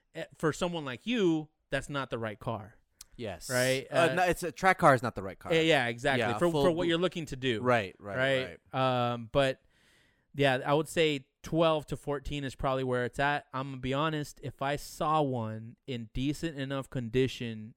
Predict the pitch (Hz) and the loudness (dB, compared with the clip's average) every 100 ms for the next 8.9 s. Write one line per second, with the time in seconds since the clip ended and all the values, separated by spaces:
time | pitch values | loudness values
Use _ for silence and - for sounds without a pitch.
0 | - 117 - 127 131 131 135 - 143 - | -14 -14 -10 -6 -4 -4 -10 -6 -6 -6
1 | - 156 180 190 190 _ _ - 123 127 | -8 -6 -4 -6 -10 _ _ -10 -6 -6
2 | - 120 113 104 104 101 - 113 110 - | -6 -6 -6 -6 -10 -12 -14 -14 -14 -20
3 | _ _ - 127 147 208 370 311 120 113 | _ _ -12 2 4 4 2 -2 -4 -2
4 | 110 104 101 _ 98 120 123 135 120 120 | -2 -4 -10 _ -14 -8 -4 -4 -4 -8
5 | 110 143 151 160 143 135 127 117 110 104 | 0 0 2 2 0 0 -4 -6 -8 -10
6 | - 113 110 - 104 98 98 - - 104 | -14 -14 -14 -14 -16 -16 -18 -20 -16 -4
7 | 117 127 139 147 151 151 151 151 143 135 | -2 0 0 -2 -2 -2 -2 -2 -2 -2
8 | 120 120 120 120 113 113 113 135 151 | -2 0 0 0 -4 -2 -2 -2 -4